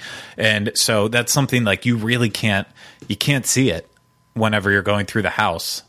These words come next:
on a normal night. But whenever you're seeing it with the lights off, it's like, it's just such a little subtle nod that works out perfectly. And, um, one of, one of the cool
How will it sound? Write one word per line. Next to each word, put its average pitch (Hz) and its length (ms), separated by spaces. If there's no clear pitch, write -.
on 107 160
a 98 60
normal 98 340
night. 95 320
But 104 320
whenever 110 300
you're 110 100
seeing 113 220
it 107 80
with 98 80
the 101 100
lights 98 260
off, 98 200
it's - 160
like, 92 200
it's - 180
just - 280
such 107 220
a 101 40
little 104 380
subtle 98 540
nod 101 360
that - 180
works 98 280
out 87 240
perfectly. 90 840
And, 92 480
um, 95 460
one 113 220
of, 107 180
one 110 160
of 104 100
the 101 80
cool 104 460